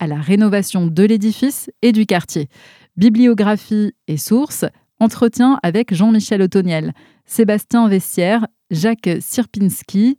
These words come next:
Saint-Cernin, joyau de l'art roman, édition Loubatière, deux mille six. Kitry et Daniel Cazes, Visiter Saint-Cernin, édition Sud-Ouest, en deux mille, Saint-Cernin de Toulouse, trésor et métamorphose,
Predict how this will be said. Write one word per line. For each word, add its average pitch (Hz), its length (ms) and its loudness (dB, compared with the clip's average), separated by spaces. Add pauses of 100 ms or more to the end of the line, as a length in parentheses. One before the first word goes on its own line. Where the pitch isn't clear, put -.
Saint-Cernin, 220 800 0
joyau 190 440 2
de 185 100 2
l'art 202 220 0
roman, 185 360 2 (360)
édition 190 460 0
Loubatière, 185 640 0 (100)
deux 180 160 2
mille 220 160 4
six. - 360 -10 (540)
Kitry 247 640 0
et 185 80 2
Daniel 214 400 2
Cazes, 175 420 -2 (220)
Visiter 226 600 2
Saint-Cernin, 196 800 0
édition 208 500 0
Sud-Ouest, 208 680 -2 (100)
en 165 160 -2
deux 160 180 2
mille, 208 320 2 (300)
Saint-Cernin 220 600 2
de 170 120 0
Toulouse, 180 580 0 (120)
trésor 208 460 0
et 165 60 0
métamorphose, 196 840 0